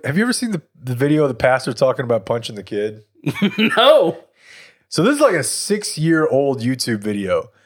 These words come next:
Speaker 1: but I saw somebody use it in a meme this week, and I, I've watched this, uh, a lot. So yeah, this is posted on twenty-four in twenty fourteen.
Speaker 2: Okay.
Speaker 1: Somehow this is eight years of memes, six million views, and it escapes me. Uh,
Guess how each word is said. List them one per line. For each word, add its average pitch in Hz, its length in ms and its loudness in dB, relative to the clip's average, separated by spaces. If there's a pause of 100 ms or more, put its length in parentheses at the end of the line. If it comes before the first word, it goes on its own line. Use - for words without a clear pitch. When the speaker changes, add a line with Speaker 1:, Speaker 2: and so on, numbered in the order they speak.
(180)
Speaker 1:
but 113 120 2
I 117 60 4
saw 151 240 2
somebody 143 340 -2
use 131 260 -2
it 127 80 -2
in 117 100 -2
a 107 60 0
meme 123 380 -4
this 101 260 -8
week, 95 380 -8
and 107 120 -6
I, 104 220 -2 (320)
I've 139 240 2
watched 131 380 2
this, 110 440 -2 (600)
uh, 95 420 -4 (160)
a 120 100 2
lot. 98 400 0 (300)
So 135 200 4
yeah, 143 240 6
this 165 160 0
is 170 180 -8 (200)
posted 233 260 4
on 139 140 2
twenty-four 147 760 -2
in 117 320 -8
twenty 143 240 -2
fourteen. 101 460 -6 (220)
Speaker 2:
Okay. 151 400 0
Speaker 1:
Somehow 175 320 4
this 147 140 -2
is 127 180 -2
eight 160 240 0
years 156 300 0
of 120 120 -4
memes, 123 420 -4
six - 320 -2
million 139 300 0
views, 117 280 -2
and 107 80 -6
it 101 80 -8
escapes 117 480 -4
me. 87 280 -12 (480)
Uh, 98 360 0